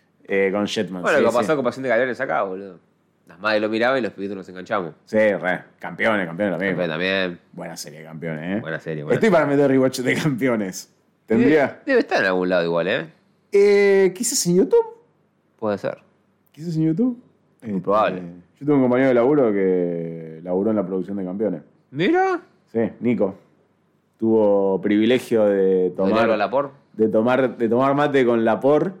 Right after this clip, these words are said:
Speaker 2: Ah, mirá.
Speaker 1: In full guevarita drag, con ti-, con tipo la calza flúor
Speaker 2: In
Speaker 1: en
Speaker 2: character.
Speaker 1: el, in character en el tráiler de, de Laporte.
Speaker 2: Mirá qué bien, boludo.
Speaker 1: Sí.
Speaker 2: Buena anécdota.
Speaker 1: Inolvidable, boludo.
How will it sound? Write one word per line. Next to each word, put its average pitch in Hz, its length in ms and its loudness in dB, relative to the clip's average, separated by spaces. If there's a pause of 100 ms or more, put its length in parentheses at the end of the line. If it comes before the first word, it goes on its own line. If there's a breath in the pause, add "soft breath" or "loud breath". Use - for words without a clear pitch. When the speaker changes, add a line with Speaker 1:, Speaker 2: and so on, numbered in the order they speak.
(180)
Speaker 2:
Ah, 123 140 -18
mirá. 170 280 -12
Speaker 1:
In 110 400 2
full 151 600 4 (220)
guevarita 120 800 2
drag, 151 640 2
con 101 200 -10
ti-, 92 100 -16
con 104 200 -12
tipo 104 220 -6
la 95 160 -2
calza 120 340 -2
flúor 156 560 2
Speaker 2:
In 104 120 -10
Speaker 1:
en 110 80 -4
Speaker 2:
character. 120 400 0 (320)
Speaker 1:
el, 143 80 -2
in 143 120 2
character 175 720 2
en 120 200 0
el 113 240 -2
tráiler 143 420 4
de, 104 460 2
de 104 60 -2
Laporte. 113 420 0 (600)
Speaker 2:
Mirá 90 120 -20 (100)
qué 120 60 -20 (240)
bien, 113 160 -6
boludo. 98 500 -14 (220)
Speaker 1:
Sí. - 80 -20 (460)
Speaker 2:
Buena 95 180 -4
anécdota. 90 380 -4
Speaker 1:
Inolvidable, 92 600 2
boludo. 82 280 -12